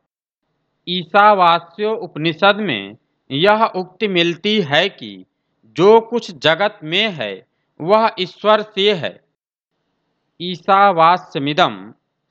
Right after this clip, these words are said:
सर्वं यत् किंच जगत्याम जगत। भारतीय मत में अवैयक्तिक तथा वैयक्तिक दोनों सर्वेश्वरवादी उदाहरण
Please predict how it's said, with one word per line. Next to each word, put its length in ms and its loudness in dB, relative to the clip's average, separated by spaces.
सर्वं 560 0
यत् 380 0
किंच 300 -4
जगत्याम 960 -2
जगत। 440 -2
भारतीय 720 -2
मत 280 -4
में 360 -10
अवैयक्तिक 840 2
तथा 600 0
वैयक्तिक 680 -2
दोनों 540 -4
सर्वेश्वरवादी 1120 0
उदाहरण 840 -2